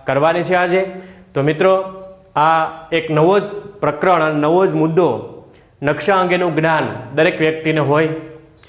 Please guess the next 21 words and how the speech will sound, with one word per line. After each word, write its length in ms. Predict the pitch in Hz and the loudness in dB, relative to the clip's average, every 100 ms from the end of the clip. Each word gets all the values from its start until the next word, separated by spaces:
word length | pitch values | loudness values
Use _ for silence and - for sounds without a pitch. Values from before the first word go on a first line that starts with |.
| _ - - - | _ -20 -20 -6
નકશો 360 | 147 165 - 185 | -4 -2 2 2
તમે 220 | 185 180 | 2 2
બધાએ 540 | 160 139 165 185 185 | 2 0 2 2 2
જ 180 | 151 - | 0 -4
પ્રાથમિક 380 | 147 151 180 190 | -2 -2 0 -2
શાળાથી 320 | 185 170 170 | 0 -4 0
આપણે 480 | 165 160 165 156 156 127 | -2 0 0 0 -2 -6
સામાજિક 500 | 147 143 156 180 165 | -2 0 2 2 0
વિજ્ઞાનની 440 | 147 139 143 139 | -2 -2 -2 -2
અંદર, 340 | 131 139 143 110 - | -2 0 0 0 -6
પર્યાવરણની 640 | - 135 147 156 170 165 156 | -2 0 2 2 2 0 0
અંદર 320 | 143 139 127 | 0 0 0
જુદા 240 | 127 139 | 0 2
જુદા 140 | 151 151 | 2 2
પ્રકારના 380 | 135 135 139 139 | -2 -4 -4 -4
નકશાઓ 500 | 120 117 147 147 139 | -6 -6 -2 0 0
અંગેની 320 | 123 123 131 | 0 -4 -6
માહિતી 400 | 113 110 120 135 | -6 -8 -6 -6
તમે 260 | 120 127 | -6 -4
મેળવતા 520 | 131 117 123 117 110 107 | -4 -2 -2 -2 -6 -8
હશો. 200 | 98 | -10